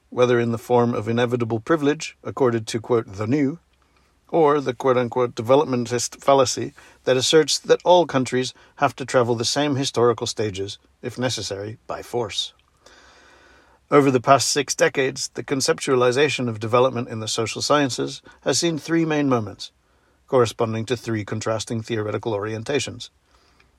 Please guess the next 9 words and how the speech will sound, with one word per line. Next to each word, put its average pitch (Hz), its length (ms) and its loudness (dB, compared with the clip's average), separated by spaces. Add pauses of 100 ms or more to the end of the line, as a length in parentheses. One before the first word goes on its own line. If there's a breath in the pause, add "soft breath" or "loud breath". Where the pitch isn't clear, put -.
(160)
Modernization 123 800 2
theory 135 320 2
in 127 100 0
the 113 80 -4
nineteen 113 380 -6
fifties 113 400 -4
and 107 120 -6
nineteen 104 360 -8
sixties, 147 500 -6